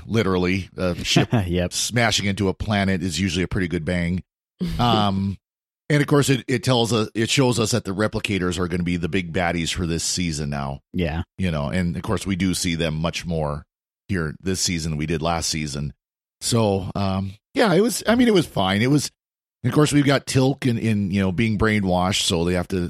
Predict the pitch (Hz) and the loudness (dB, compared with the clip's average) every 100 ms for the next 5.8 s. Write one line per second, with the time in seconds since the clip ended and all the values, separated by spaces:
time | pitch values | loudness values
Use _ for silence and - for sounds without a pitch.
0 | - 110 101 - 95 90 85 80 78 78 | -2 0 0 0 0 2 0 -2 -2 -2
1 | 98 - _ _ - 139 123 131 117 123 | -6 -12 _ _ -2 0 2 0 2 0
2 | 117 120 107 92 98 90 87 87 85 87 | 2 0 0 2 2 2 0 0 0 0
3 | 92 85 101 98 - - 107 107 87 98 | -2 -2 -2 -2 -4 -2 0 0 -2 -4
4 | - - 127 - 113 92 80 78 85 87 | -8 -2 0 0 0 0 0 -2 0 -2
5 | 80 - 87 76 78 80 - | -2 -2 -2 -2 -4 -8 -10